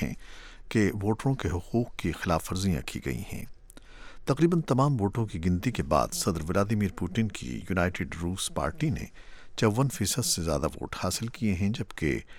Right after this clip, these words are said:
ان کے مخالف Liberal Democratic پارٹی اور Communist دونوں نے تیرہ، تیرہ فیصد ووٹ حاصل کیے۔ Election Commission کی سربراہ نے کہا کہ انہیں ان نتائج کو تسلیم کرنے کی کوئی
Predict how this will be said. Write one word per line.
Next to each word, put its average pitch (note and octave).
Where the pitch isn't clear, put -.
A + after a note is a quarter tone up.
ان G2+
کے F#2
مخالف F2
Liberal F2+
Democratic -
پارٹی G#2+
اور D2
Communist G2+
دونوں G2
نے A1+
تیرہ، A2+
تیرہ F2
فیصد -
ووٹ C#2
حاصل -
کیے۔ -
Election E3+
Commission D3+
کی D2+
سربراہ G2
نے E2+
کہا F#2+
کہ F2+
انہیں E2
ان G#2
نتائج G#2
کو F#2+
تسلیم -
کرنے F2
کی F#2
کوئی G#2+